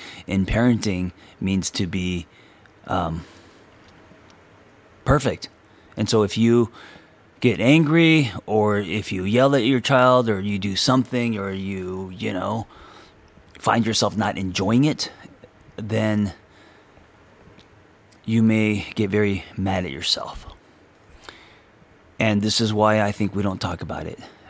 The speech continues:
because we keep it secret, you know? And I think this is more so our generation, or my generation and, and, uh, and, and younger,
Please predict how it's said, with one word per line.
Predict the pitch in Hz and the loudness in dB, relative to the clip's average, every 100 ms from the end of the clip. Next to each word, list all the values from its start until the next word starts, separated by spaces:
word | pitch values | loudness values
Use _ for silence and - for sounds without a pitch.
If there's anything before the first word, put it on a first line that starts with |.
| - | -8
because | 95 95 104 95 92 80 - - - - _ _ _ _ _ _ _ - | -6 -2 0 2 0 -2 -4 -6 -20 -20 _ _ _ _ _ _ _ -6
we | |
keep | 113 117 101 | -2 -2 -2
it | 95 | -4
secret, | 98 90 - - - _ _ _ _ _ - | -4 -4 -8 -12 -20 _ _ _ _ _ -6
you | 101 | -4
know? | 92 92 90 - _ _ _ - - - - - | -2 -2 -4 -14 _ _ _ -20 -18 -18 -20 -2
And | 117 | 0
I | |
think | 117 185 | 2 0
this | 147 139 | 0 2
is | 127 117 - - - - - | 2 2 -2 -8 -20 -20 -10
more | - 120 123 120 | 0 4 4 4
so | - 120 113 | 4 4 4
our | - 120 123 | 2 2 2
generation, | 117 113 110 107 - 107 101 | 2 2 2 0 0 -2 -2
or | 98 | 0
my | 101 107 | 2 0
generation | 98 101 104 98 101 92 - | 0 -2 -4 -4 -4 -6 -8
and, | 95 95 92 | -10 -10 -10
and, | - 98 92 92 | -8 -6 -6 -6
uh, | 85 - | -6 -6
and, | 92 92 | -6 -4
and | 98 98 | -2 2
younger, | 113 127 104 95 | 4 2 0 -4